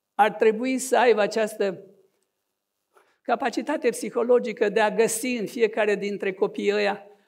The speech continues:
acele calități pentru care el merită să fie lăudat și susținut. Nu stigmatizat.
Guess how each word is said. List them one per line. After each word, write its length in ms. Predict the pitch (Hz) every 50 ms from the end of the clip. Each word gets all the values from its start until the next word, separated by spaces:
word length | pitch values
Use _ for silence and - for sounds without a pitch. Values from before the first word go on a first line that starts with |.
| _ _ _
acele 380 | - - 196 190 - 240 226 220
calități 460 | 214 220 220 208 208 - 214 208 -
pentru 220 | 208 185 - -
care 260 | - - 202 190 190 196
el 440 | 202 196 214 220 202 214 - - -
merită 440 | - 190 190 202 214 214 208 208 202
să 160 | 185 - 196
fie 200 | 180 - - 185
lăudat 380 | 185 185 180 175 175 220 202 -
și 100 | - 226
susținut. 640 | - - 185 185 - - 202 196 175 - - _ _ _ _ _ _ _ _ _ _ _ _ _ _ _ _ _
Nu 240 | - 196 190 233 240
stigmatizat. 840 | 214 - 196 190 185 170 160 - - 165 160 - - - - _ _